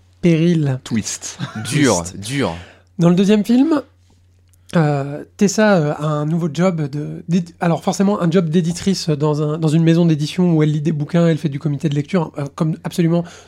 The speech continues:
Speaker 1: tous les personnages de ce genre de série, hein. Dans cinquante nuances degrés, c'est la même chose. Euh,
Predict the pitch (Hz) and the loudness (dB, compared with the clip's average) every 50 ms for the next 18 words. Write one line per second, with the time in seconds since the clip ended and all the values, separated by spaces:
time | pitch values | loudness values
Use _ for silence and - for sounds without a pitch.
0 | - _ - 277 269 254 220 202 - 202 - - 196 175 185 190 185 160 151 143 | -20 _ 0 4 6 6 6 6 4 2 2 2 4 4 4 4 4 4 2 0
1 | 147 147 139 139 - - 156 143 160 156 147 143 - - 151 170 170 151 151 151 | -2 -2 -4 -4 -4 -4 -2 0 0 0 0 -2 -2 -4 -6 -6 -6 -6 -4 -4
2 | 165 156 147 143 139 135 - 170 - 160 - 170 156 143 139 156 147 147 147 143 | -4 -4 -4 -6 -8 -10 -10 -10 -8 -8 -6 -6 -4 0 2 2 4 4 4 4
3 | - 165 147 143 165 175 160 - 208 214 202 202 - - - - - - - - | 4 4 4 4 4 2 2 4 2 2 2 0 -6 -12 -18 -18 -18 -18 -18 -18
4 | - - _ - 185 175 175 160 160 160 160 160 156 | -18 -18 _ -2 0 2 2 2 0 0 -2 -2 -4